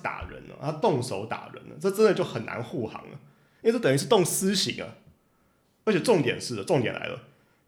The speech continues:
Will，Will Smith 啊，某些程度他是吃定了 Chris Rock 在演艺圈地位没有他高。今天比方，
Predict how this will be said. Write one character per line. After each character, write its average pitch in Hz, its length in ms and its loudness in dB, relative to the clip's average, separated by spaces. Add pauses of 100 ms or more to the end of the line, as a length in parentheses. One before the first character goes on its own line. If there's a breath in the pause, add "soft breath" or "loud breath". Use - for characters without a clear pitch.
(540)
Will，Will 226 600 6
Smith 220 320 2
啊， 101 100 -8
某 107 160 2
些 220 220 6
程 123 240 -2
度 127 180 -2
他 165 160 -4
是 170 140 -6
吃 - 320 -4
定 196 180 -2
了 131 120 2
Chris 165 380 -4
Rock 131 200 2
在 147 120 0
演 - 200 -8
艺 131 80 -2
圈 127 160 -4
地 127 200 -2
位 123 100 4
没 110 120 -2
有 113 140 0
他 - 160 -10
高。 90 460 -8 (520)
今 - 160 0
天 233 140 8
比 117 160 -4
方， 120 380 -2